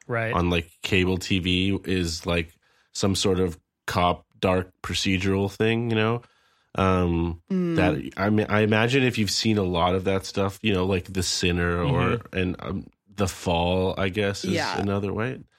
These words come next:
Speaker 2: Like, stuff like that where it's
Speaker 3: Ooh,
Speaker 2: just,
Speaker 3: The
Speaker 2: like,
Speaker 3: Fall, yeah.
Speaker 2: you, like, become a little bit more desensitized when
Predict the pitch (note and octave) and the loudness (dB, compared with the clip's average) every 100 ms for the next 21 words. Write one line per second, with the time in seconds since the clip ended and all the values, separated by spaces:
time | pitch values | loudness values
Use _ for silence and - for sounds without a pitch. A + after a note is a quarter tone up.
0 | _ _ A2 A#2 - D#3+ C3 A2+ G#2 G#2 | _ _ -2 -2 0 2 2 4 4 4
1 | G#2 E3 G2 F#2 F2 C#3+ C#3 C3+ F#2 B1 | 2 2 0 0 -2 -2 -4 -6 -6 -8
2 | - _ _ _ _ _ - G#2+ A2 A#2 | -14 _ _ _ _ _ 0 2 4 2
3 | G2+ - A2+ - A#2+ A#2 G#2+ G#2 F#2+ - | 0 -4 -6 0 2 4 4 2 0 2
4 | F#2+ F#2+ F2+ F2+ F2+ F2 F2+ - F2 F2+ | 2 2 2 0 0 -2 -2 0 0 0
5 | F2 E2+ E2+ E2+ A1+ | 0 0 0 -4 -6